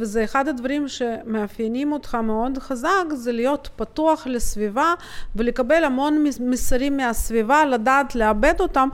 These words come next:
ולקחת את מה שחשוב לך, ומה שעוזר לך, ואיתם ללכת קדימה. ומה שלא חשוב, לשים בצד. אז אחד הדברים שאני חושבת שחשוב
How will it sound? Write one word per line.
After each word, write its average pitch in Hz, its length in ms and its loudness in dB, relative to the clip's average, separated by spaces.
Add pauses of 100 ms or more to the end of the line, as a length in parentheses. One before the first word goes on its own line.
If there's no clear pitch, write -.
(360)
ולקחת 240 720 2
את 277 180 -2
מה 254 180 4
שחשוב 220 680 0
לך, 185 240 0 (180)
ומה 233 320 2
שעוזר 214 480 2
לך, 190 280 0 (400)
ואיתם 233 760 2 (260)
ללכת 214 480 4
קדימה. 185 640 0 (840)
ומה 294 280 2
שלא 415 200 4
חשוב, 403 400 4
לשים 277 340 2
בצד. 185 420 0 (400)
אז 180 200 -10 (1300)
אחד 226 260 2
הדברים 220 800 2
שאני 214 880 0
חושבת 254 480 -2
שחשוב 214 600 -6